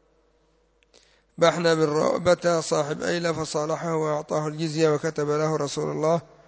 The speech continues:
صلى الله عليه وسلم كتابا، فهو عندهم: بسم الله الرحمن الرحيم، هذه أمنة من الله ومحمد النبي رسول الله صلى الله عليه وسلم لبحنة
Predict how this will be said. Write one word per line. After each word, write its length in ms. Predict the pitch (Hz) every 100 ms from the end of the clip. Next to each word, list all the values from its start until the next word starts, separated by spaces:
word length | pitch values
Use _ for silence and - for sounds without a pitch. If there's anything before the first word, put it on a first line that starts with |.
| - - -
صلى 300 | - 156 156
الله 180 | 156 151
عليه 140 | 156
وسلم 360 | 143 160 165 139
كتابا، 440 | 143 151 156 156
فهو 220 | 147 151
عندهم: 440 | 147 160 160 151 147
بسم 200 | 143 151
الله 200 | 151 151
الرحمن 380 | 143 151 151
الرحيم، 480 | 143 139 156 175 185 - - _ _ _ _ _ _ _ _ - - _ _ _
هذه 600 | 147 165 165 156 156 165
أمنة 280 | 165 156 151
من 140 | 151
الله 280 | 147 151 160
ومحمد 640 | 156 147 135 160 160 156
النبي 380 | 147 147 151 160
رسول 400 | 151 139 151 147
الله 180 | 151 151
صلى 260 | 151 151 147
الله 200 | 151 139
عليه 100 | 143
وسلم 480 | - 156 170 170
لبحنة 500 | 160 151 139 - 160